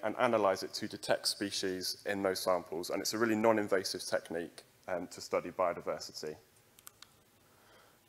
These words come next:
So, in an animal context, what is environmental D N A used for? So, it's a perfect tool for studying endangered or elusive or invasive species. Uh, it's great for the species which are hard to access, so those in water.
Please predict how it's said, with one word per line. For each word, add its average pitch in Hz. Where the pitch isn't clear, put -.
So, 113
in 131
an 139
animal 156
context, -
what 127
is -
environmental 113
D 110
N 107
A 107
used 104
for? 90
So, 120
it's 113
a 120
perfect -
tool 107
for 107
studying 104
endangered 123
or 101
elusive 107
or 98
invasive 117
species. 156
Uh, 107
it's 110
great 131
for -
the 117
species 110
which -
are 101
hard 107
to -
access, 123
so 95
those 98
in 90
water. 120